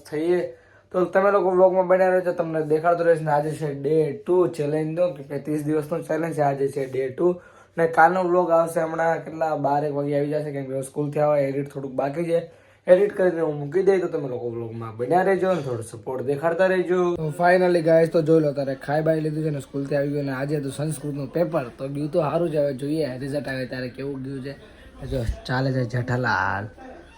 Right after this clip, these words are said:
તો હવે જેઠાલાલ જો ને હવે વાગી ગયા છે બે, તો જાઉં છું મમ્મીને લેવા કામ પર. તો તમે લોકો વ્લોગમાં બન્યા રહેજો, તમને દેખાડતો રહીશ.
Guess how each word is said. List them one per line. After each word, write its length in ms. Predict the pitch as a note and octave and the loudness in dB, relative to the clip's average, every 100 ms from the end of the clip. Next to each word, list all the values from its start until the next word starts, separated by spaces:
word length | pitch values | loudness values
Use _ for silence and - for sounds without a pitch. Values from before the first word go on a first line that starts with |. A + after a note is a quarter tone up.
| - | -10
તો 80 | E3 | -2
હવે 180 | D3+ D3+ | 2 2
જેઠાલાલ 420 | D3 D3 E3+ E3+ | 2 4 6 6
જો 140 | D#3 E3 | 4 4
ને 120 | D#3 | 4
હવે 160 | D3 | 2
વાગી 260 | D3 D3+ D3+ | 2 -2 -4
ગયા 100 | D#3 | -6
છે 160 | D3+ D3+ | -4 -4
બે, 240 | E3 F3 | -4 -4
તો 140 | E3+ | -2
જાઉં 220 | D3 D3 D3+ | -2 -2 -2
છું 180 | D3 | -6
મમ્મીને 300 | C#3+ C#3 C#3 | -6 -6 -6
લેવા 280 | C3 D#3 F3 | -6 -2 0
કામ 280 | C#3+ D3 D#3 | -2 -4 -8
પર. 140 | D3 B2+ - | -10 -14 -16
તો 60 | - | -18
તમે 200 | - D#3 | -10 -8
લોકો 180 | D3 B2+ | -8 -8
વ્લોગમાં 460 | B2+ D3 F3+ F#3 | -4 0 0 0
બન્યા 220 | F#3 A3 A3 | 0 4 4
રહેજો, 200 | F#3+ F3+ | 2 -4
તમને 260 | D3+ C3+ | -6 -8
દેખાડતો 440 | C3 E3 G3 F#3+ G3+ | -4 0 0 0 2
રહીશ. 540 | F#3+ F#3+ F#3 F3+ F3 | 2 4 2 -2 -6